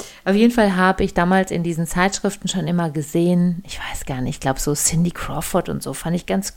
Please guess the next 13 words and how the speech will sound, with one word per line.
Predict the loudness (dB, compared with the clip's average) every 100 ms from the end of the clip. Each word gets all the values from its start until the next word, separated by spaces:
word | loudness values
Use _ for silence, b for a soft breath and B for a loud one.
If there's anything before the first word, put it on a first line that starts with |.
| -2
cool | 2
mit | 2 0
ihren | -2 -4 -2
Haaren | -2 -2 -4 -4
und | -4 -4
die | -4
Augen | -2 -2 -2 -4
und | -2 -2 -4 -6 B B B B 0
Körper | 2 2 2 2
und | 0
überhaupt | 0 0 0 -4 -6 -8 -14
und, | -12 -10 -10 -12 -10
äh, | -10 -8